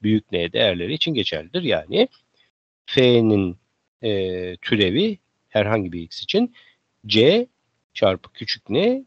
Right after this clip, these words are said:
çarpı x üzeri küçük n eksi birdir. Dolayısıyla da üs, yani kuvvet kuralını aynı zamanda başında c ile herhangi bir sabitle çarpıldığı haliyle de kullanabilirim. Bunu da kanıtlamış oluyorum.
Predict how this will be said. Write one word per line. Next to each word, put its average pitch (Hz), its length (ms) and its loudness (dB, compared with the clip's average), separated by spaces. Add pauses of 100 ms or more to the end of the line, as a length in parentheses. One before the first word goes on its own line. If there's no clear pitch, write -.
çarpı - 360 -4
x - 380 -10
üzeri 104 220 -4
küçük - 340 -12
n - 60 -10
eksi - 340 -4
birdir. - 420 -4 (720)
Dolayısıyla 127 540 4
da 214 160 4 (100)
üs, - 460 -4 (260)
yani 95 180 -2
kuvvet 113 400 2
kuralını 98 580 2 (300)
aynı 95 240 4
zamanda 131 400 -2
başında 131 420 0
c 120 200 6
ile 95 160 2
herhangi 104 280 0
bir 92 60 -6
sabitle 107 440 -2
çarpıldığı 101 600 -4
haliyle 85 540 -6
de 196 140 0 (280)
kullanabilirim. 113 680 0 (440)
Bunu 98 200 -4
da 214 180 2 (280)
kanıtlamış 101 640 -4
oluyorum. 82 360 -14